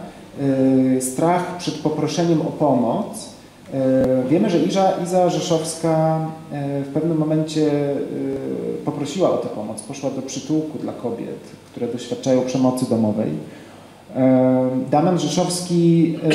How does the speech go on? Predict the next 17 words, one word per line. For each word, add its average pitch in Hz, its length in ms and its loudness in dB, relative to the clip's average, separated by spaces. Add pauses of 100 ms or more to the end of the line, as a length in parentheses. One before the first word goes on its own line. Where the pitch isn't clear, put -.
(720)
poszedł 156 380 4
do 151 140 6
lekarza 151 600 4
i 147 80 4
opowiedział 151 640 4
o - 60 2
stresie, 165 500 2
czy 147 180 0
być 143 320 2
może 160 240 6
depresji 160 640 2
już 156 220 4
naprawdę 156 600 2
na 139 260 4
takim 147 300 -2
końcowym 147 480 2
etapie. 123 440 0